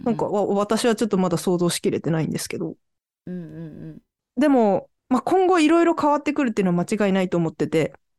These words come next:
Speaker 2: で、なので、例えば、まあ、クリエイター界隈で言えば、まあ、画像を作る関係の人、デザイナーだったりとか、イラストレーターだったりとか、まあ、漫画家だったりとかもそうですし、あとは、まあ、作曲家とか、まあ、歌う人もそうかもしれないですね。とか、まあ、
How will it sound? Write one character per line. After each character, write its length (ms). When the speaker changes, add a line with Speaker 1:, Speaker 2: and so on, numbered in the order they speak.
Speaker 2:
で、 140
な 140
の 160
で、 420
例 80
え 40
ば、 100
ま 80
あ、 20
ク 140
リ 80
エ 80
イ 80
タ 80
ー 60
界 180
隈 180
で 60
言 80
え 80
ば、 160
ま 120
あ、 40
画 160
像 320
を 100
作 220
る 360
関 200
係 100
の 80
人、 200
デ 160
ザ 120
イ 60
ナ 140
ー 20
だ 80
っ 40
た 120
り 80
と 100
か、 300
イ 80
ラ 120
ス 80
ト 120
レ 100
ー 60
タ 140
ー 20
だ 80
っ 20
た 160
り 80
と 140
か、 160
ま 100
あ、 20
漫 220
画 140
家 140
だ 80
っ 60
た 140
り 80
と 140
か 340
も 160
そ 160
う 40
で 80
す 140
し、 240
あ 80
と 140
は、 40
ま 80
あ、 40
作 240
曲 260
家 180
と 140
か、 260
ま 280
あ、 20
歌 240
う 80
人 160
も 80
そ 120
う 40
か 100
も 80
し 120
れ 80
な 80
い 20
で 60
す 100
ね。 220
と 100
か、 240
ま 140
あ、 80